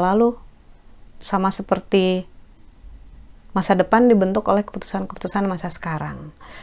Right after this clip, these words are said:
Namun inti dari kartu The Hermit juga adalah tentang mengakui, ac-, acceptance, menerima gitu ya, menerima dan mengakui bahwa di masa lalu banyak hal yang nggak kayak, yang nggak bisa kita ubah gitu.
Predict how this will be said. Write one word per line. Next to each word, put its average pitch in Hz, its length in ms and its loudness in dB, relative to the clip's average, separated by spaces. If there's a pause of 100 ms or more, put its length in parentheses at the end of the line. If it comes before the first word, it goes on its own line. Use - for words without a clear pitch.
(280)
Namun 240 240 8
inti 254 240 8
dari 208 160 8
kartu 208 320 2
The 190 100 4
Hermit 202 320 0
juga 202 220 4
adalah 208 160 4
tentang 202 240 4
mengakui, 165 640 -2 (320)
ac-, - 160 -4 (160)
acceptance, - 720 0
menerima 180 420 2 (160)
gitu 170 140 -4
ya, - 20 -6
menerima 180 340 2 (140)
dan 175 60 0
mengakui 175 480 2
bahwa 175 500 6 (720)
di 196 80 8
masa 202 320 8
lalu 214 320 8
banyak 196 260 8
hal 240 220 6
yang 226 160 4
nggak - 100 2
kayak, 165 220 -2 (160)
yang 185 220 0 (120)
nggak 170 300 2
bisa 185 240 -2
kita 185 240 -4
ubah 175 480 0
gitu. 180 240 -6